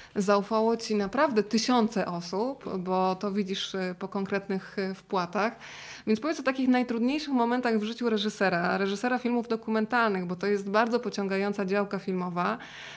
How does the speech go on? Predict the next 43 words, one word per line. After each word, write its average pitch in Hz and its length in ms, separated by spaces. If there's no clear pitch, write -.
ale 202 200
wielokrotnie 240 500
zastanawiałam 220 540
się 233 120
nad 220 180
tym 233 120
i - 20
stwierdziłam, 226 460
że 214 100
ja 220 80
bym 226 120
psychicznie 226 460
nie 220 120
dała 214 260
rady, 202 460
bo 220 360
non-stop 247 460
bym 240 180
roztrząsała, 233 720
czy 233 120
to, 233 140
co 233 140
pokażę, 226 420
zmieni 220 400
życie 185 220
tego 180 240
bohatera, 185 520
czy 220 160
nie 233 140
za 240 140
dużo. 202 500
E, 196 160
i 214 100
stwierdziłam 226 560
po 220 120
takiej 208 280
poważnej 214 440
rozmowie 196 360
kiedyś 202 240
sama 202 260
ze 190 120
sobą, 208 360
że 196 380